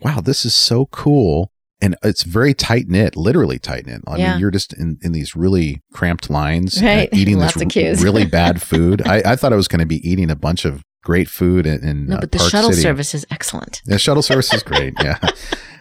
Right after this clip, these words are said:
Speaker 1: The Ubers were a little bit out of, outrageous.
Speaker 2: Oh,
Speaker 1: Um,
Speaker 2: my, ridiculous.
Speaker 1: Yeah. What projects are you working on that, uh, might be coming out in the next few months that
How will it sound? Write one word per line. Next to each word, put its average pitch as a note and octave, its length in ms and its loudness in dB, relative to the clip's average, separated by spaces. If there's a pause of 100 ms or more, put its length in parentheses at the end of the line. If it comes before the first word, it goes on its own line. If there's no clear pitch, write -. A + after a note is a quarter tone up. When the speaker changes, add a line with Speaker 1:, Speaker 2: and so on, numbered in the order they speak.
(100)
Speaker 1:
The G2+ 100 2
Ubers G#2+ 440 2
were F2 120 4
a D#2+ 60 4
little D#2 220 0
bit C#2+ 220 -2 (140)
out C#2+ 160 -4
of, C#2 160 -6
outrageous. C#2+ 840 -4
Speaker 2:
Oh, - 60 -8
Speaker 1:
Um, D3 200 -2
Speaker 2:
my, - 160 -8 (140)
ridiculous. D3 600 -8
Speaker 1:
Yeah. A#2 360 -10 (580)
What D#3+ 260 2 (260)
projects A#2 420 -2
are G#2 60 2
you F#2 120 2
working F#2+ 400 0
on F2 300 0
that, D#2 220 -2 (120)
uh, E2+ 160 -4
might E2 220 -2
be F2 100 -6
coming E2 300 -4
out D#2+ 180 -2
in D#2+ 80 -6
the D#2+ 100 -4
next D#2 360 -6
few E2+ 180 -2
months E2 400 -2
that D2+ 180 -2